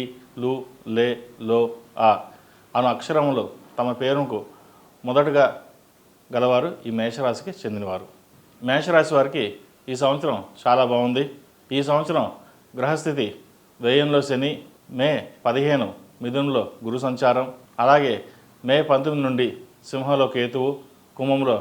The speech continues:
రాహు సంచారం కొన్ని మంచి ఫలితాలను ఇస్తాయి, కొన్ని ఇబ్బందికరమైన ఫలితాలు కూడా సూచిస్తున్నాయి. ఈ రాశి వారికి ఏలినాటి శని ప్రారంభమైంది. శనికి జపాలు,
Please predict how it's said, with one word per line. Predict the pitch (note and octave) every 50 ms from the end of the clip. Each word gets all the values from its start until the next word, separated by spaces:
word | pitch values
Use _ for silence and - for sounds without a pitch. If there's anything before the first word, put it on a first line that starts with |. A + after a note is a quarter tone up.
| G#2 A2
రాహు | A#2 A#2 A#2+ B2+ -
సంచారం | C3+ B2+ A#2+ - C3 B2 B2 C3 C#3 C3+ - - _ _ _ _ _ _ _ -
కొన్ని | C3 B2 B2
మంచి | B2 B2 C#3 C#3+ D3
ఫలితాలను | C3+ B2+ A#2 A2+ A#2+ A2+ A2+
ఇస్తాయి, | A2 - - B2 B2 C3 - - - - _ _ _ _ _ _ _ _ _ -
కొన్ని | C#3 C3+ A#2+ G#2+ -
ఇబ్బందికరమైన | A#2 A2+ A#2 C3+ C#3+ C#3 C3+ B2+ B2 B2 A#2+
ఫలితాలు | A2+ A#2 A2 A2 A#2 A2
కూడా | G#2+ A#2 A2+ G#2 F#2+ - - - -
సూచిస్తున్నాయి. | - - A2+ A2+ A#2+ A2 - - A#2+ B2 C3+ C#3 - - - _ _ _ _ _ _ _ _ _
ఈ | B2+ B2
రాశి | A#2+ B2 C3 D3 C#3+ E3
వారికి | D#3+ D3 C3+ B2+ B2+ G#2+ G2 F#2+ - - - - - - _ _ - B2+
ఏలినాటి | B2 D3+ E3 E3+ D#3+ D3
శని | B2+ C3+ B2+ A#2+ G2 F#2 - - -
ప్రారంభమైంది. | A#2 A2+ A2+ B2 B2+ B2 B2 A#2+ A2+ A2+ A2+ C3 C#3+ C#3 - - - _ _ _ _ _ _ _ -
శనికి | - B2+ B2+ D3 C#3+ C#3+
జపాలు, | B2 B2 A#2 C3 C3 C3 B2+ C3